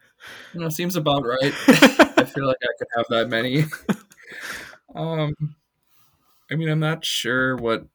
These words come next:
Speaker 2: is going on in all these pictures. It looks like he went to a Jazz game. Um,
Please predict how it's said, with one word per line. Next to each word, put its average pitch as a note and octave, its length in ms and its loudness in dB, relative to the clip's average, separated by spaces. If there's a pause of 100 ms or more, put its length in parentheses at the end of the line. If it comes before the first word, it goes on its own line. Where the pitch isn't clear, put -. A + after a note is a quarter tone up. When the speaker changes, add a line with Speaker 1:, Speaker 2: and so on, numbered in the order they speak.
(100)
Speaker 2:
is A2 200 -2
going A2 340 -2
on A2 180 -4
in A2 80 -6
all A2 200 -4
these G#2+ 180 -2
pictures. A#2+ 720 -6
It - 80 -10
looks A2 200 -10
like A#2 180 -4
he B2+ 80 -10
went A2+ 180 -6
to B2+ 100 -6
a A#2 60 -4
Jazz G#2 420 -4
game. A2 460 -8 (800)
Um, G#2+ 500 -10